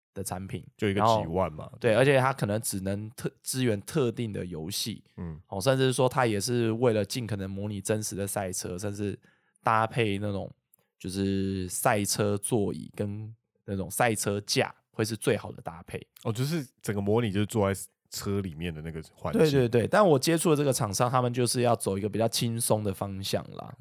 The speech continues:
Speaker 2: 就是随-
Speaker 1: 随时随地都可以玩。
Speaker 2: 随时随地你可以带着，又好带这样。
Speaker 1: 对。那他们会选择走募资平台的话，就一来就是说，呃，除了想要试水温，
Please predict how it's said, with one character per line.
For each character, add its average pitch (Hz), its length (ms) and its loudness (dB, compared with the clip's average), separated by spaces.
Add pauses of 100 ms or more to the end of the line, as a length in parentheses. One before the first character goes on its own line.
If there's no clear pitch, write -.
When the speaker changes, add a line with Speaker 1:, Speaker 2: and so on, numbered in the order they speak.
Speaker 2:
就 92 140 -2
是 82 360 -8
随- 127 220 4
Speaker 1:
随 - 0 -
时 110 160 2
随 139 140 4
地 147 140 4
都 120 140 6
可 120 120 4
以 113 40 6
玩。 107 60 4
Speaker 2:
随 101 100 6
时 104 40 6
随 101 200 2
地 - 0 -
你 98 60 -6
可 113 100 4
以 113 40 4
带 101 240 2
着， - 160 -12 (180)
又 107 100 2
好 120 60 8
带 92 480 2
这 - 60 -14
样。 - 80 -14
Speaker 1:
对。 113 140 -16
那 160 140 4
他 160 120 6
们 160 120 4
会 165 100 6
选 101 180 0
择 107 120 2
走 101 140 -2
募 110 180 -4
资 113 160 -6
平 98 200 -10
台 98 180 -6
的 101 140 -8
话， 104 280 0
就 120 200 2
一 202 120 2
来 120 160 6
就 131 120 -2
是 127 100 0
说， 113 460 2 (300)
呃， 98 280 -2
除 120 240 0
了 156 340 6 (100)
想 98 260 -2
要 117 340 6
试 113 260 -2
水 95 240 -4
温， 101 400 2